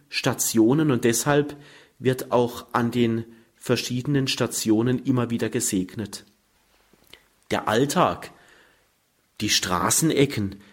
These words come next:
sie gehören einfach in unseren Glauben hinein. Wo das Leben gelebt wird, also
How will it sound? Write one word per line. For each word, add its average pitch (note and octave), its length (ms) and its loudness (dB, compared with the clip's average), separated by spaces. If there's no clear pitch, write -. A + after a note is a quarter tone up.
sie - 200 -2
gehören B2+ 400 4
einfach C3 460 2
in F3+ 120 2
unseren C#3 460 2
Glauben A2+ 440 2
hinein. B2 640 0
Wo B2+ 120 4
das C3 180 4
Leben F3 400 4
gelebt C#3+ 540 4
wird, F3 220 4
also A#2 500 2